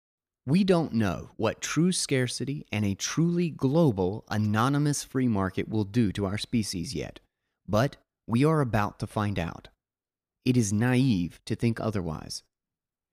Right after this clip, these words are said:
Various futurists and doomsday prophets have been focused on the dangers of the impending general artificial intelligence singularity lately, warning us about the point of no return, whereupon an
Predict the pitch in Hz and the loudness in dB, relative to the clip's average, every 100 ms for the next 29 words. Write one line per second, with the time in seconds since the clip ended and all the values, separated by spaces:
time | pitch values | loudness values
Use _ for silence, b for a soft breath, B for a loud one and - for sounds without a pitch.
0 | _ _ 101 170 180 139 - 147 143 - | _ _ 4 4 4 0 -2 -4 -4 -2
1 | 98 - - - 101 95 92 120 120 107 | -4 -6 -10 -4 -2 -2 2 4 4 4
2 | 107 98 - 113 101 87 - 104 107 110 | 2 0 -2 -4 -2 -4 -4 -4 -2 -2
3 | 104 - 160 165 156 120 104 92 104 110 | -2 -2 -2 -2 -4 -2 -2 -2 0 0
4 | 107 110 104 92 95 92 120 113 110 104 | 0 -2 -2 -2 -2 0 0 0 0 -2
5 | b b - 101 151 175 165 165 - 123 | b b -4 2 2 2 0 0 -2 -2
6 | 139 127 127 127 123 113 117 113 110 110 | -2 -4 -6 -2 0 0 0 -2 -2 -4
7 | - - - 107 104 104 95 73 71 - | -4 -6 -2 0 0 0 -2 -4 -8 -10
8 | - 80 - - - _ _ - 113 151 | -8 -8 -8 -12 -16 _ _ -8 2 4
9 | 196 98 78 98 - - 123 123 127 113 | 6 4 2 -2 -4 -2 0 0 0 -2
10 | - - 175 196 - 120 117 117 117 123 | -4 -2 0 -2 -4 -6 0 2 2 2
11 | 117 107 104 95 - - - _ _ _ | 0 -2 -2 -2 -4 -12 -20 _ _ _
12 | 113 117 117 117 113 117 95 | 0 0 0 0 0 0 0